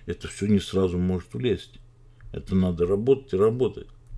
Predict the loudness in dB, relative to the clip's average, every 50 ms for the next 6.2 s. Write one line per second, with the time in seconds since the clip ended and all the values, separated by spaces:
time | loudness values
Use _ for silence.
0 | -12 -12 -14 -16 -18 -20 -20 -20 -20 -20 -20 -20 -20 -20 -20 -20 -16 -12 -10 -10
1 | -10 -10 -12 -14 -16 -18 -18 -20 -20 -20 -20 -20 -20 -20 -20 -20 -20 -20 -20 -18
2 | -18 -20 -20 -20 -20 -20 -20 -20 -20 -20 -20 -14 -2 4 6 8 8 10 12 12
3 | 12 12 10 4 4 6 6 8 8 6 4 2 -2 -4 -2 0 2 4 4 6
4 | 6 6 4 4 2 0 2 2 6 8 8 8 8 6 2 0 0 -2 0 2
5 | 2 2 2 0 -4 -4 -4 -4 -4 -4 -6 -4 -2 -2 -2 2 4 4 4 4
6 | 2 0 -2 -2